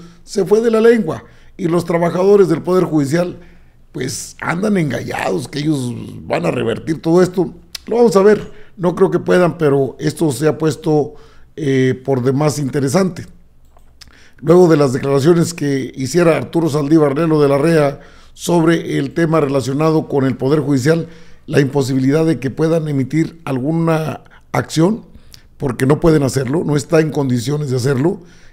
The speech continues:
y porque esto los llevaría directamente a un juicio político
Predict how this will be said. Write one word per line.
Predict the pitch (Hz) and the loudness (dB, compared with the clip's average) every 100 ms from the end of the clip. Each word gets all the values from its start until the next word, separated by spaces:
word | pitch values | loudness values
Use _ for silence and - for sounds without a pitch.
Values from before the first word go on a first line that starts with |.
| - | -10
y | 156 | -8
porque | 117 135 110 143 | -4 -4 -2 0
esto | 156 165 160 | 0 0 0
los | 143 | 0
llevaría | 127 135 139 160 | 2 2 2 2
directamente | 147 151 - 139 156 156 | 2 0 0 2 2 2
a | 147 | 0
un | |
juicio | 127 156 151 123 | 0 -2 -2 -2
político | 139 156 143 135 151 | 0 0 -2 -4 -4